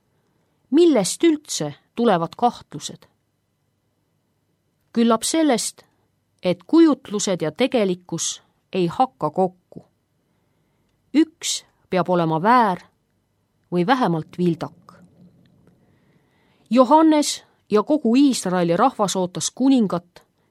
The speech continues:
kes istuks oma eelkäija Taaveti aujärjele ja taastaks ka kuningriigi. Jeesus tõrkus seda tegemast.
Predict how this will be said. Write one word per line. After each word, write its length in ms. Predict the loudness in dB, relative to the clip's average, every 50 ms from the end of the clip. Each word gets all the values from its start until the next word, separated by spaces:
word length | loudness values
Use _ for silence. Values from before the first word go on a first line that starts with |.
| _ _ _ _ _
kes 220 | -4 -4 -2 0
istuks 400 | -2 -2 -2 -4 -6 -6 -4 -4
oma 180 | -4 -2 0 0
eelkäija 580 | 0 0 0 0 -2 -2 -4 -4 -2 -2 -4 -2
Taaveti 540 | 0 2 2 2 2 0 -4 -6 -6 -4
aujärjele 760 | 0 0 2 2 2 0 0 -2 -2 -2 -2 -4 -4 -8 -10 -14 _ _ _ _ _ _ _ _ _ _ _ _ -4
ja 120 | -4 0
taastaks 520 | 2 2 2 2 0 -4 -8 -10 -8 -6 -4
ka 160 | -4 -6 -6 -2
kuningriigi. 720 | 0 0 2 2 0 -2 -4 -6 -8 -10 -12 -14 -20 -20 _ _ _ _ _ _ _ _ _ _ _ _ _ _ _ _ _ _ _ _ _ _ _ _ _ _
Jeesus 640 | -4 -2 -2 0 -2 -2 -4 -6 -8 -8 -8 -10 -12 _ _ _ _ -2 0
tõrkus 400 | 0 0 -2 _ -12 -10 -10 -8
seda 220 | -8 -8 -8 -6
tegemast. 640 | -6 -6 -6 -6 -8 -12 -12 -12 -12 -14 -14 _